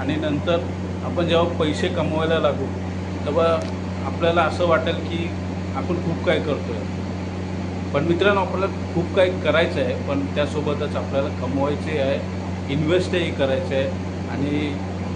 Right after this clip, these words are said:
जास्त, जास्तीत जास्त बचतही करायची आहे. तर मित्रांनो, अशा प्रकारचे बिझनेस आहेत, ऑनलाईन आहेत, ऑनलाईन खूप सारे बिझनेस आहेत. तर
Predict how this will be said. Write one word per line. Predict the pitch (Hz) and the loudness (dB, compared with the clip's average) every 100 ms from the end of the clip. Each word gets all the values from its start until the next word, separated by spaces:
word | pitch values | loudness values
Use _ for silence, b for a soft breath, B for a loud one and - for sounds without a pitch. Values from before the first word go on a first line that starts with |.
| - | -2
जास्त, | 151 131 - 165 - - - - - | -2 -2 0 -2 -2 -4 -4 -4 0
जास्तीत | 139 - - - | 0 0 -2 -2
जास्त | 147 135 - 165 139 131 | 0 0 -2 -4 -4 -2
बचतही | 151 151 147 151 131 | -2 0 0 2 0
करायची | 135 127 - - | 0 -2 -4 -4
आहे. | 92 - - - - - - - - - - - - - - | -4 -4 -6 -6 -6 -4 -4 -6 -4 -4 -4 -4 -4 -4 2
तर | 170 | 4
मित्रांनो, | 175 185 208 214 214 - - - - - | 4 6 4 4 0 -2 -4 -4 -4 -2
अशा | - - | -2 2
प्रकारचे | 208 196 190 190 190 | 4 4 2 2 2
बिझनेस | 185 - - 147 170 180 180 | 0 -2 -4 -2 2 2 4
आहेत, | 180 - | 2 0
ऑनलाईन | 135 151 165 175 | 2 4 6 6
आहेत, | 160 - - - | 4 0 -2 0
ऑनलाईन | 147 165 185 | 2 4 4
खूप | 180 - 196 190 | 2 2 2 4
सारे | - 170 | 2 2
बिझनेस | 156 143 139 139 143 | 2 0 0 0 -2
आहेत. | 135 | -2
तर | - | -2